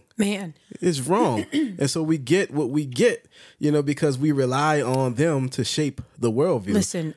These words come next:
Speaker 2: Man, it's, it's, it's
Speaker 1: I have,
Speaker 2: tragic.
Speaker 1: I have had exchanges with parents online, and one in particular that I can remember in person saying that, "No, we don't want our kids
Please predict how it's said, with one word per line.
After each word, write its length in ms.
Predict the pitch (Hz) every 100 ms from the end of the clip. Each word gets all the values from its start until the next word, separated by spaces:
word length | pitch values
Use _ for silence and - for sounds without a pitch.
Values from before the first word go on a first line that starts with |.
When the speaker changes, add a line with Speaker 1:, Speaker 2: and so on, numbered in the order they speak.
| _
Speaker 2:
Man, 260 | 135 147 117
it's, 160 | 131 120
it's, 420 | - - - - _
it's 280 | - 104 92
Speaker 1:
I 140 | 220 277
have, 80 |
Speaker 2:
tragic. 220 | 247 190 - -
Speaker 1:
I 120 | 208
have 160 | 254 226
had 560 | 214 196 185 175 170 - -
exchanges 880 | 170 - - 185 180 165 165 - - -
with 480 | 175 180 175 170 - _
parents 600 | - 208 185 170 170 - - _
online, 720 | 196 196 254 214 160 151 190 233 _ _ - - _ 202
and 320 | 190 175 180
one 160 | 254
in 80 | 277
particular 440 | 214 - 226 208 180
that 100 | 170
I 60 |
can 180 | 165 185
remember 680 | 170 170 170 165 160 151 156 _ _ _ -
in 200 | 165 170
person 680 | - 226 - - 160 151 180
saying 520 | - - 185 170 165
that, 340 | 165 160 147 - _ _ _ _ -
"No, 320 | 196 214 208
we 200 | 196 196
don't 240 | 196 208
want 160 | 226 220
our 140 | 208
kids 480 | 202 202 175 170 165